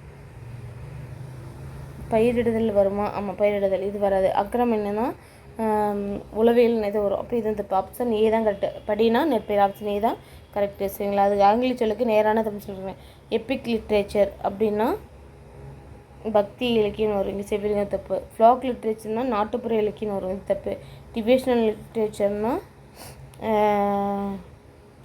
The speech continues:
டிவோஷனல் லிட்ரேச்சர்னா நவீன இலக்கியம் வராது, சரிங்களா? அது ஆன்ஷியன்ட் லிட்ரேச்சர்னா பண்டைய இலக்கியம்,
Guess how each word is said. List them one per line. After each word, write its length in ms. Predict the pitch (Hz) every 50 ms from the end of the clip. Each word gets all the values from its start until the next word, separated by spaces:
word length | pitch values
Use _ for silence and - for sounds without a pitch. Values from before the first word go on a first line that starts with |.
| - - - - - - - - - - - - - - - - - - - - - - -
டிவோஷனல் 840 | 220 208 214 220 220 226 233 233 226 226 - 226 220 214 214 - - -
லிட்ரேச்சர்னா 760 | - 220 208 202 208 - 208 196 196 - 202 202 208 220 269
நவீன 320 | 285 240 208 202 233 233 247
இலக்கியம் 360 | 240 220 202 - - 190 190
வராது, 320 | 185 185 185 190 - - - - -
சரிங்களா? 400 | 202 202 202 202 196 196 196 190 190 - - - - - - - -
அது 160 | 208 208 214 214 202
ஆன்ஷியன்ட் 400 | 202 220 240 233 - 247 240 226
லிட்ரேச்சர்னா 420 | 220 220 220 208 208 226 247 277 -
பண்டைய 340 | 226 208 208 202 208 208 196
இலக்கியம், 280 | 196 185 - 180 -